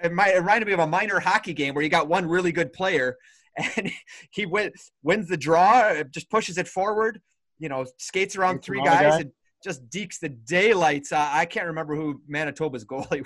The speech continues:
Speaker 1: was, but yeah, that, that, uh, made nat-, that was national, uh, national highlight. It,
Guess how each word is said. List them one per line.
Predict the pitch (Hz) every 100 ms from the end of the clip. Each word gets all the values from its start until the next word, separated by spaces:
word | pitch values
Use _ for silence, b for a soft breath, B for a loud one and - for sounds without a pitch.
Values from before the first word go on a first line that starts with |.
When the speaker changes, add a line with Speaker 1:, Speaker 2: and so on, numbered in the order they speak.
| -
Speaker 1:
was, | 139 123 -
but | 131 _ b b b _ _
yeah, | 156 165 151
that, | 175 -
that, | 180 180 - 165
uh, | 147 143 147
made | 147 160
nat-, | 135 151 165
that | 160 175
was | 127
national, | 131 156 180 180 175 151 143 151 -
uh, | 131 131
national | 135 165 170 160 135
highlight. | 156 139 127 120
It, | -